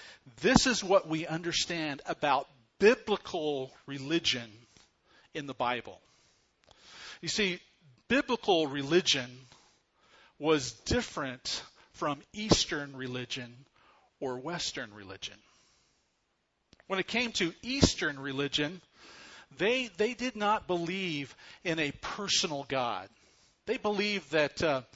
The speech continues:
uh, God was, uh, infinite, that God was transcendent, and he was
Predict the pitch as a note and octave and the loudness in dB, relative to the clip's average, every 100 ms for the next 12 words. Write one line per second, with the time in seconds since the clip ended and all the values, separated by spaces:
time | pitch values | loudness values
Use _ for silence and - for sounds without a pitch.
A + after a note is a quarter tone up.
0 | - - - - C3+ C#3 C3+ - E3+ F#3 | -20 -20 -20 -10 -6 -6 -8 -2 4 6
1 | G3 D#3+ D#3 C#3 - - - - F3+ F3+ | 6 4 -2 -2 -6 -6 -14 -4 0 0
2 | - G#3+ A3 A3+ F#3+ C#3 G#2+ - D#3+ B2+ | -2 -4 -4 -2 -4 -4 -8 -8 -8 -6
3 | B2 E3 G3 F3 E3+ D#3+ - - G3 F#3 | 2 8 8 6 0 -2 -2 -2 -2 -2
4 | E3+ D#3+ - - A3+ B3 F3 C3 A#2 - | -2 -2 -2 0 0 0 -2 -2 -2 0
5 | - - - - F#3+ E3+ D#3+ E3+ G3+ E3+ | 0 -2 -14 -6 0 2 2 0 2 4
6 | D3+ - | 2 0